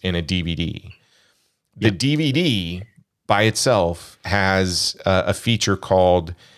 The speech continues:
Speaker 1: M G M When the Lion Roared. It's a massive six-hour documentary that details the rise and fall of Metro-Goldwyn-Mayer, Mayer Studios.
Speaker 2: Yeah, which I saw that on T N T back in the day. And then when they put that edition out,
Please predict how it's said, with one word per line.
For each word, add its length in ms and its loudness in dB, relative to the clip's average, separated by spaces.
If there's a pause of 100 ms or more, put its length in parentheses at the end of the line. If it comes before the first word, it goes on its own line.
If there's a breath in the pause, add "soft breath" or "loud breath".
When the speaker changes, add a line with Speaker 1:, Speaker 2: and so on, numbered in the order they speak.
(220 soft breath)
Speaker 1:
M 180 4
G 220 4
M 520 0
When 220 2
the 100 2
Lion 360 4
Roared. 580 2 (340)
It's 160 -6
a 100 2
massive 640 2
six-hour 640 0
documentary 600 0
that 180 0
details 420 0
the 100 0
rise 560 2
and 140 -2
fall 520 0 (320 soft breath)
of 100 -4
Metro-Goldwyn-Mayer, 920 0 (120)
Mayer 260 0
Studios. 640 -6 (360)
Speaker 2:
Yeah, 140 -6 (320)
which 200 -2
I 360 2
saw 240 -2
that 180 2
on 140 0
T 260 -4
N 100 -2
T 300 0
back 280 -2
in 100 -4
the 80 -4
day. 400 -2 (540)
And 140 2
then 180 6
when 160 4
they 100 4
put 220 2
that 140 4
edition 400 0
out, 300 2